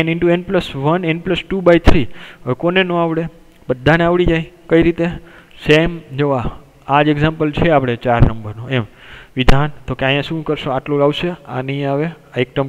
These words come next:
કાઢી નાખવાની, પછી અહીંથી આ કાઢી નાખશો અને અહીંયા ત્રણ માટે આવશે.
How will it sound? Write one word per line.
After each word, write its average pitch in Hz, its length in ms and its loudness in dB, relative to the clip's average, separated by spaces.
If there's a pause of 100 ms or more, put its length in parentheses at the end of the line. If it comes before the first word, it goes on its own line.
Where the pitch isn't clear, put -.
કાઢી 139 220 -4
નાખવાની, 143 420 -8 (400)
પછી 117 300 -6
અહીંથી 135 240 0
આ 131 100 -8
કાઢી 143 220 -6
નાખશો 143 360 -8 (160)
અને 113 160 -8
અહીંયા 135 240 -4 (140)
ત્રણ 123 300 0
માટે - 240 -12
આવશે. 92 220 -16